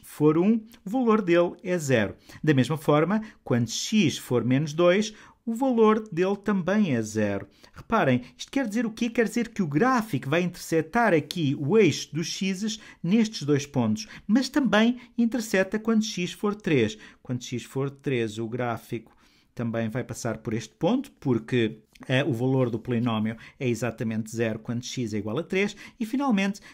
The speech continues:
quando x for menos quatro, o valor do polinómio também é zero e, portanto, o gráfico também passa por este ponto. A verdade é que neste momento não sabemos bem como é que é o gráfico. A única coisa que temos a certeza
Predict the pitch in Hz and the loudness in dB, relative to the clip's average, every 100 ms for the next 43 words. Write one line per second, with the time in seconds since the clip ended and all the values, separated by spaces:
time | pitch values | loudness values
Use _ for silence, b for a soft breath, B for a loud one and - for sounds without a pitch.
0 | _ - 220 214 - 180 - - 196 190 | _ -2 -2 -2 -4 -4 -4 -4 -2 -2
1 | 190 202 - 147 139 160 160 151 _ _ | -4 -6 -2 0 0 -4 -8 -8 _ _
2 | _ _ _ _ _ _ _ _ _ _ | _ _ _ _ _ _ _ _ _ _
3 | _ _ _ _ _ 156 147 135 127 123 | _ _ _ _ _ -10 -6 -4 0 0
4 | 127 - 127 120 - 127 117 107 113 156 | -2 -8 -12 -10 -4 0 0 0 -2 -2
5 | 127 117 139 123 127 131 131 B - - | -2 0 0 0 0 0 -2 B -10 -8
6 | - 143 135 139 123 120 - 120 - 151 | -4 -2 -2 0 0 0 -4 -10 -6 -4
7 | 143 135 135 113 104 - - 107 - - | -2 -2 -4 -6 -6 -10 -8 -8 -8 -12
8 | 92 87 - - _ _ _ _ B B | -10 -12 -16 -20 _ _ _ _ B B
9 | 302 175 143 170 165 160 170 156 - 131 | 0 0 0 2 0 0 -2 -4 -2 -2
10 | 147 139 147 - 143 151 117 107 127 180 | 0 0 -2 -2 -2 -2 -2 0 2 2
11 | 147 127 120 131 113 110 104 95 110 - | 0 0 0 2 0 2 2 0 -6 -10
12 | B B - 170 311 320 277 233 143 113 | B B 2 2 4 0 -2 -2 0 0
13 | 120 - - 294 240 180 - 143 - 175 | -2 -6 0 2 2 -2 -2 -2 0 0
14 | 180 214 | 2 -2